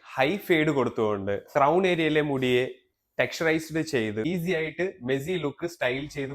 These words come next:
കൊടുക്കാൻ പറ്റുമെങ്കിൽ വണ്ണമുള്ള മുഖത്തെ വളരെ സ്ലിമ്മി ആയിട്ട് തോന്നിക്കും. നമ്പർ ടു, മോഡേൺ പോമ്പഡോർ. റൗണ്ട് ഫേസിന് ഏറ്റവും ക്ലാസി ലുക്ക് നൽകുന്ന ഒരു ഹെയർ കട്ടാണ് പോമ്പഡോർ. പോമ്പഡോറിൽ നമ്മൾ രണ്ട് വിധത്തിൽ ചെയ്യാം.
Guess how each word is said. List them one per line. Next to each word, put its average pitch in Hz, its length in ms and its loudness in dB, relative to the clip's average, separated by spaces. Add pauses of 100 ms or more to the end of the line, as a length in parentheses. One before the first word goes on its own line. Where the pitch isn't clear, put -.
കൊടുക്കാൻ 120 320 -4
പറ്റുമെങ്കിൽ 104 540 -6 (300)
വണ്ണമുള്ള 127 440 -6
മുഖത്തെ 113 420 -6 (100)
വളരെ 95 340 -4
സ്ലിമ്മി 107 400 -8
ആയിട്ട് 95 320 -6
തോന്നിക്കും. 82 360 -14 (680)
നമ്പർ 156 280 4
ടു, 170 180 2 (160)
മോഡേൺ 165 340 4 (120)
പോമ്പഡോർ. 110 420 0 (480)
റൗണ്ട് 190 280 6
ഫേസിന് 143 580 0 (140)
ഏറ്റവും 202 680 4
ക്ലാസി 165 840 0
ലുക്ക് 139 280 -2
നൽകുന്ന 135 720 0
ഒരു 131 320 0
ഹെയർ 113 240 0 (140)
കട്ടാണ് 107 520 -2 (280)
പോമ്പഡോർ. 98 460 -6 (460)
പോമ്പഡോറിൽ 156 720 4
നമ്മൾ 143 500 0
രണ്ട് 135 280 8 (140)
വിധത്തിൽ 139 420 -6
ചെയ്യാം. 98 440 -8